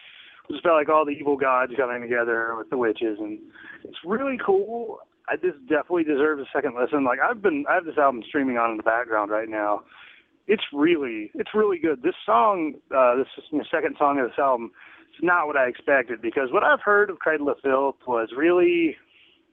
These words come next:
doomy. But I don't wanna say doomy in, like, the, like, that I like it, like, doomy in the boring way. Like,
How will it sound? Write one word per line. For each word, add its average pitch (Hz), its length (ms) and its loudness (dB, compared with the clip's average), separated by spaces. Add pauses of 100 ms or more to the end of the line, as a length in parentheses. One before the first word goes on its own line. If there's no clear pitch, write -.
(1400)
doomy. 113 560 -2 (480)
But 156 120 2
I 170 60 0
don't 214 140 0
wanna 208 220 -4
say 185 100 0
doomy 160 400 0
in, 143 80 -4
like, 135 200 -4
the, 151 80 -4
like, 127 160 -2
that 120 180 -2
I 139 160 4
like 143 340 0
it, 160 120 -2
like, 135 180 -4
doomy 247 320 4
in 180 80 0
the 160 60 -2
boring 120 420 0
way. 101 260 0
Like, 107 260 2